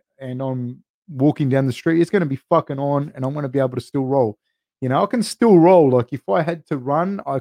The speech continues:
could. Um, if I had to roll, I could, but it's not good anymore, my knee. Like, it's, it's things. So it's, it, I'm just looking after myself. And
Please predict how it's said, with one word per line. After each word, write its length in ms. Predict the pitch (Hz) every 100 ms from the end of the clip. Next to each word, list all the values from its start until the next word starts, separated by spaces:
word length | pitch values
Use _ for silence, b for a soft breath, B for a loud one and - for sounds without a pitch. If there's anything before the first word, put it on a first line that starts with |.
| -
could. 420 | - 214 120 - _ _ _ _ _
Um, 540 | 151 139 135 131 147 -
if 180 | 165 -
I 100 | 160
had 320 | 139 151 185 -
to 120 | 165
roll, 400 | 147 135 120 127 131
I 80 |
could, 460 | 139 - 233 143 110 _ _ _ _ _ -
but 260 | 147 151 _ _ _ -
it's 240 | 135 -
not 360 | 156 165 160 - _ 120
good 240 | - 156 127
anymore, 400 | 120 120 117 107
my 140 | 110
knee. 240 | 110 107 117
Like, 200 | 123 113
it's, 160 | 120
it's 160 | - 123
things. 260 | - 131 -
So 80 |
it's, 140 | 127 -
it, 260 | _ 139 131
I'm 140 | 156 151
just 180 | 160
looking 240 | 151 - 135
after 260 | 143 -
myself. 360 | 135 120 - 113 _ _ _ _ _ _ _
And 400 | 156 139 135 135